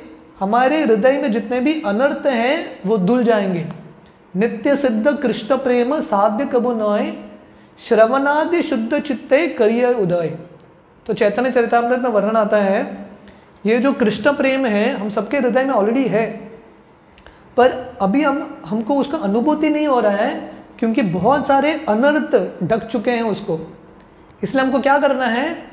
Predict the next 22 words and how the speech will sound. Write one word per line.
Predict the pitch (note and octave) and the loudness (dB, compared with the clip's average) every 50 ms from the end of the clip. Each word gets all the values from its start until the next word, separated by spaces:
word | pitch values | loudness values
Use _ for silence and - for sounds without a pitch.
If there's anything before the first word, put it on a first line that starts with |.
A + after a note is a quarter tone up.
| - - - - - - - - | -20 -20 -20 -20 -20 -20 -20 -16
श्रवणादि | - - - G3+ G#3+ A3 A#3+ C4 C4 C4 C4+ C4+ C#4 C#4+ C#4+ C4 E4+ D#4+ | -8 -4 4 4 4 6 6 2 2 2 2 2 2 2 2 2 0 0
शुद्ध | - - C4 G#3 G#3+ A3 B3 E4+ | 0 0 -2 -2 -2 -2 -2 -2
चित्ते | - - C4 A3+ - - C#4 D4 E4+ D4+ | -2 -4 -8 -8 -2 0 2 2 2 -2
करिय | - - - A#3 G#3 G#3+ A#3 A#3+ B3 B3 | -4 -2 0 2 2 4 4 2 2 2
उदय। | B3 A#3 F#3 E3 F3 E3+ E3 D#3 - - - - - - - - - - - - - - - - - | 2 0 0 0 0 0 0 -4 -6 -10 -14 -18 -20 -20 -20 -20 -20 -20 -20 -20 -20 -20 -20 -10 -2
जब | F3 G#3+ A3+ A#3 | 0 2 2 4
हम | A#3 C4+ C#4+ | 2 2 2
भगवान | G#3 F#3+ G3 G#3+ A#3 B3+ C4+ C4+ | 0 0 2 2 2 2 2 0
का | C#4+ | -2
श्रवण | - - - G3+ G3 G#3 C4 C#4+ D4 C#4 | -2 -2 0 0 2 2 2 0 0 0
करेंगे | C#4 A#3 A#3 A3 G#3+ G#3 G3 F#3+ G#3 A#3+ D4 F4 D#4 - - - - - - - - - - _ | 0 0 0 0 -2 -2 0 2 2 2 0 -2 -8 -12 -16 -20 -20 -20 -20 -20 -20 -20 -20 _
तो | - A3 | -4 -4
हमारा | A#3+ A#3 A3 G3 G#3+ A3+ A#3 B3 C4+ C#4 C#4 - - - - - - - - - | -2 0 0 2 2 2 2 2 0 0 -2 -6 -12 -16 -18 -20 -20 -18 -10 -4
हृदय | E3 F3 F3 G#3+ B3+ C#4 | -2 2 4 4 4 4
के | B3+ D4 | 4 0
जितने | A#3 A3 A#3 - - B3 | -2 -2 -4 -4 -4 -2
भी | B3+ D4+ D#4+ D#4 - | 0 0 0 0 -2
अनर्थ | G#3+ G#3 A#3+ C4 C4 C4 | -2 0 0 0 0 0
हैं | C#4+ C#4 | -2 0
वो | C4+ B3+ | 0 0
धुल | G3+ F3+ A3 A3 | 0 0 0 0
जाएंगे। | G3 G#3+ G3 F#3 F3+ E3+ E3 E3 | 2 0 0 0 -2 -4 -6 -6